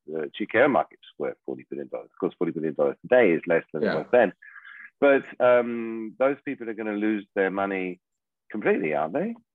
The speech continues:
Speaker 2: Uh, well, um, you know, the, the whole market
Speaker 1: Or
Speaker 2: structure is quite a bit different. I mean, the simplest answer is yes. Uh, those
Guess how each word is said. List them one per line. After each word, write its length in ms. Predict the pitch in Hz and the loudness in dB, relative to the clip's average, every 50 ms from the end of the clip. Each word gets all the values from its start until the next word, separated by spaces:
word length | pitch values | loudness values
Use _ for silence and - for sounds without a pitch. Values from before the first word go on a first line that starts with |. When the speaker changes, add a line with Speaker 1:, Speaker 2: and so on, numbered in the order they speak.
| _ _ _ _ _ _ _ _ _ _ _ _ _ _ _ _ _ _ _ _ | _ _ _ _ _ _ _ _ _ _ _ _ _ _ _ _ _ _ _ _
Speaker 2:
Uh, 320 | - 151 151 151 156 156 151 175 | 0 2 4 4 6 4 4 6
well, 440 | 190 196 190 185 185 175 170 180 165 | 6 6 6 6 6 6 4 4 2
um, 500 | 170 170 165 165 160 160 156 156 160 156 - | 4 4 4 4 2 2 0 -2 -4 -6 -4
you 80 | 180 175 | -2 0
know, 80 | 156 147 | 2 4
the, 180 | 143 156 151 | 4 4 4
the 120 | 151 156 143 | 6 4 4
whole 180 | 170 208 208 | 6 4 4
market 320 | 190 170 170 170 143 123 117 | 4 4 4 4 6 6 6
Speaker 1:
Or 140 | 117 113 | 6 4
Speaker 2:
structure 400 | 117 156 156 147 147 - 160 151 | 4 2 0 0 -2 -2 -2 -2
is 120 | 139 127 - | -2 -2 -4
quite 180 | - 147 127 | -4 -2 -2
a 60 | 123 113 | -2 -4
bit 140 | 120 104 | -8 -8
different. 280 | - 104 - - 101 101 | -8 -12 -10 -10 -10 -8
I 60 | 120 | -8
mean, 140 | 131 131 131 | -8 -6 -4
the 60 | 131 | -4
simplest 600 | - - - 202 214 208 202 196 196 170 - - | -2 0 2 2 2 2 2 0 0 0 0 0
answer 400 | 180 180 175 165 - 160 160 156 | 0 0 0 0 -2 -4 -2 -2
is 220 | 147 131 117 127 131 | -2 -4 -6 -8 -4
yes. 560 | 143 147 156 180 196 190 - - - - - 160 | -2 0 0 0 0 -2 -2 -6 -8 -8 -8 -8
Uh, 320 | 156 143 139 135 135 - - _ _ | -6 -6 -4 -4 -6 -8 -10 _ _
those 280 | 151 143 139 - - | -4 -4 -4 -6 -10